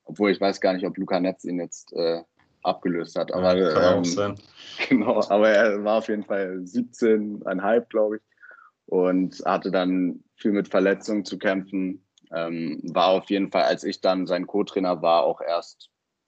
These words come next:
Speaker 1: siebenundzwanzig, glaub ich. Hatte aber halt insofern schon viel erlebt, als dass er halt bei Hertha Bundesliga gespielt hat,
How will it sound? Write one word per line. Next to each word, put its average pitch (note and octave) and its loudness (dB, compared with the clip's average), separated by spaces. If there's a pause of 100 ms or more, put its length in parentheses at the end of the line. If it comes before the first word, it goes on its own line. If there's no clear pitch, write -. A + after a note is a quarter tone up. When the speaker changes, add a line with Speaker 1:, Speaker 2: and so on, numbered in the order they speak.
(200)
Speaker 1:
siebenundzwanzig, F#2 -4
glaub G2 0
ich. G2+ -6 (460)
Hatte F#2 0
aber F2+ 2
halt F2+ 2
insofern F#2 -2
schon F2+ -6
viel G2 -2
erlebt, F2+ -2
als E2+ -6
dass F2+ -8
er E2+ -2
halt E2+ -4
bei E2+ -2
Hertha F2+ 0
Bundesliga F2+ -4
gespielt E2 -4
hat, F2 -2